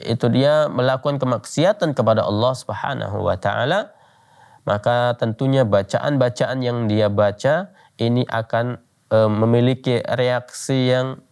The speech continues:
sedikit ataupun reaksinya berkurang daripada orang yang ketakwaannya kepada Allah Subhanahu wa taala itu sangat,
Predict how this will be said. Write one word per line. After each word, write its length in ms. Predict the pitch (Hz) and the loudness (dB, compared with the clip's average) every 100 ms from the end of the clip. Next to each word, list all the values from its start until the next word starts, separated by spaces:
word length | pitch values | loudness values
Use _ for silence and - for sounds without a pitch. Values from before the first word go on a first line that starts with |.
| _ _ | _ _
sedikit 560 | - 135 143 139 131 - _ _ _ _ | -2 0 0 -2 -4 -6 _ _ _ _
ataupun 400 | 87 - 107 107 | -8 -6 -6 -2
reaksinya 400 | 110 120 - 131 | 0 -2 -4 -2
berkurang 640 | 131 120 117 135 139 170 185 - - - - | 0 -2 -2 0 2 0 -4 -14 -20 -20 -4
daripada 640 | 104 104 107 110 98 113 | 0 2 0 0 0 2
orang 400 | 107 101 104 107 | 2 2 2 0
yang 240 | 104 110 117 - - _ - | 0 0 -2 -10 -20 _ -6
ketakwaannya 720 | - 110 - 117 - 151 135 | -2 -4 -2 0 0 0 0
kepada 320 | - 110 107 | 2 2 2
Allah 320 | 80 104 101 | 0 2 0
Subhanahu 720 | 92 98 - 101 90 92 85 | 0 -4 -4 -4 -4 -4 -4
wa 20 | 82 | -4
taala 380 | 87 85 90 | -2 -2 -2
itu 160 | 87 92 | -4 -4
sangat, 480 | 101 87 90 120 | -4 -2 -2 -2